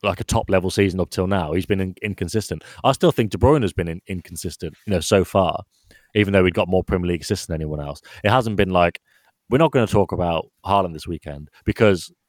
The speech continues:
De Bruyne has been amazing as well," 'cause he hasn't, and neither's Foden. But yesterday, you're right, in terms of it being a, a great performance, like,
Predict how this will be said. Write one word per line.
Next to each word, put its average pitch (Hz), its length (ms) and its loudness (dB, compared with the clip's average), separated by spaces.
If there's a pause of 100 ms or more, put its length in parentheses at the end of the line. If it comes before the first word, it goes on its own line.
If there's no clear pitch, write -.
(200)
De - 100 -2
Bruyne 98 220 2
has 82 120 -6
been 85 160 0
amazing 82 360 -4
as 78 80 -8
well," 87 160 -4 (160)
'cause 120 120 -4
he 123 80 4
hasn't, 123 340 2
and 87 100 -6
neither's 92 300 0
Foden. 117 320 2 (420)
But 107 260 6
yesterday, 92 520 -2
you're 85 160 -6
right, 87 160 0
in 80 80 -8
terms 92 220 -2
of 82 60 -8
it 82 120 -6
being 87 180 -2
a, 82 60 -6 (160)
a 82 40 -12
great 90 220 -2
performance, 82 560 -2
like, 82 220 -6